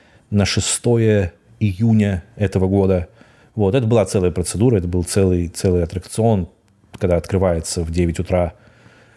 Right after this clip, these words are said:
в определенный день, раз в год открывается, э, сайт, который позволяет купить, э, пермит на восхождение на Маунт Сент-Хеленс. Это не техническое восхождение, это обычный, грубо говоря, такой очень, очень,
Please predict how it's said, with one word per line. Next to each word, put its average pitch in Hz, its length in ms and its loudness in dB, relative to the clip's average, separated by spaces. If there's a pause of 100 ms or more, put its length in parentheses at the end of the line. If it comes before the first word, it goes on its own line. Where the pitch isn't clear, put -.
(100)
в - 40 0
определенный 117 440 2
день, 104 400 2
раз 101 240 2
в 90 180 -6
год 107 280 2
открывается, 95 1120 0 (140)
э, 85 180 -4
сайт, 101 320 0
который 90 200 -2
позволяет 90 360 0
купить, 92 420 -2
э, 80 540 -4
пермит 92 480 -2
на 80 260 -6
восхождение 82 600 -4
на 80 80 -4
Маунт 78 220 -6
Сент-Хеленс. 123 520 -2 (320)
Это 190 160 -2
не 180 100 4
техническое 139 520 0
восхождение, 110 760 2
это 101 160 0
обычный, 95 500 0
грубо 90 200 -2
говоря, 90 160 2
такой - 180 -4
очень, 90 400 -2 (1120)
очень, 98 600 2